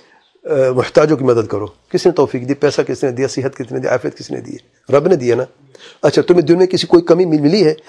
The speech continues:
اتنا تمہارے پاس ہے کہ خیرات ادارہ کھولا ہوا ہے، اتنا تمہارے پاس ہے بہت زیادہ۔ کتنی زندگی تھی؟ س-، ساٹھ، ستر، اسی، سو سال۔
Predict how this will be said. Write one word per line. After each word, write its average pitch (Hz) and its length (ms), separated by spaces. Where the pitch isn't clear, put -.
اتنا 202 220
تمہارے 190 360
پاس 180 360
ہے 196 60
کہ 185 180
خیرات 165 320
ادارہ 151 260
کھولا 113 260
ہوا 98 100
ہے، 98 100
اتنا 226 200
تمہارے 180 320
پاس 180 300
ہے 170 40
بہت 160 240
زیادہ۔ 147 260
کتنی 170 200
زندگی 185 340
تھی؟ 190 100
س-، - 220
ساٹھ، 160 340
ستر، 156 260
اسی، 123 340
سو 131 200
سال۔ 101 200